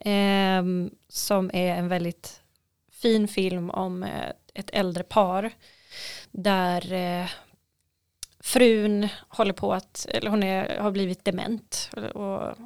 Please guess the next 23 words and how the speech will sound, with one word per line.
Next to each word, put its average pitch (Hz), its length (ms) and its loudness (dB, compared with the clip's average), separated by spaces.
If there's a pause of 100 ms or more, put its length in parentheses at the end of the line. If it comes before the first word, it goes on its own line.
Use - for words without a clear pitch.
(100)
ja, 202 260 2 (340)
ehm, 185 840 -8
och - 340 -10
liksom 185 460 -4
deras 190 280 0
vardag 185 680 -2
och 180 340 -6 (600)
deras 190 320 0
relation 180 600 -2
med 180 100 -4
deras 180 260 -4
son 247 560 2
och, 202 380 -2 (300)
eh, - 320 -10
de 196 180 0
här 185 160 -2
dagarna 190 540 0
då 196 180 -2
när 190 140 -4
det 190 60 -4
bara 190 180 -4
liksom, - 340 -8 (160)
liksom - 320 -8